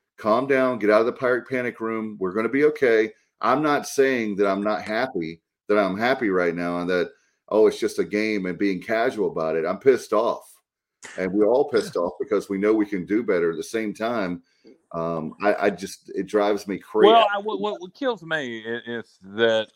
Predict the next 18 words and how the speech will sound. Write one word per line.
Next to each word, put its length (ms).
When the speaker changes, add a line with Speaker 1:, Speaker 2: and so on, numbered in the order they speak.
Speaker 2:
we're 140
three 260
and 140
three, 500
and, 260
and, 220
and 160
it's 140
good 220
that 120
we're 120
disappointed 540
that 100
we 100
are 160
three 220
and 100
three, 300